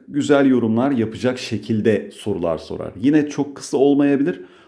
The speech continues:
ama abartılı derecede elli tane de işlem yapmayız. Yapıyorsanız orada muhakkak kısa bir yolu kaçırmışsınızdır demektir.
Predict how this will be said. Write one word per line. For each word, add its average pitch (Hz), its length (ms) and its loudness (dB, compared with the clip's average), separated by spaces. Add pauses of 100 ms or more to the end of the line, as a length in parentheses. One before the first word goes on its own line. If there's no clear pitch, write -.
(140)
ama 110 240 2
abartılı 107 560 0
derecede 127 460 2
elli 104 260 2
tane 113 260 2
de 107 120 -2
işlem 117 360 0
yapmayız. 117 460 -2
Yapıyorsanız 147 580 0
orada 131 360 4 (400)
muhakkak 120 560 -4
kısa - 280 0
bir 117 140 4
yolu 117 240 2
kaçırmışsınızdır 107 1040 -4
demektir. 82 580 -10